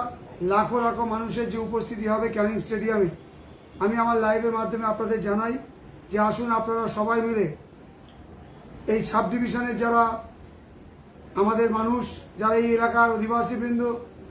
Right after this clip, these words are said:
এই ক্যানিং পশ্চিমের মানুষজন যারা আছেন, প্রত্যেককে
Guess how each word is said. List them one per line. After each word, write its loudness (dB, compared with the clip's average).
এই 4
ক্যানিং 2
পশ্চিমের -2
মানুষজন 0
যারা 4
আছেন, 2
প্রত্যেককে -2